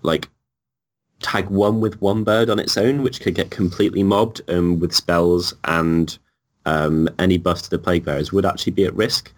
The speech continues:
Um, also would put me at risk of Terry, like, either giving me turn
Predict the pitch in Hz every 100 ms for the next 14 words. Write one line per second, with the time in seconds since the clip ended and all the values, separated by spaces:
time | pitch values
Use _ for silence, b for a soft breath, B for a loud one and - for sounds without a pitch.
0 | B B B - 80 80 80 - 95 90
1 | 90 87 85 - - 85 82 - 82 -
2 | - 80 76 - 82 82 - - _ -
3 | 76 76 - B B B _ _ 82 78
4 | 78 - - 98 92 90 92 87 - 85
5 | 80 82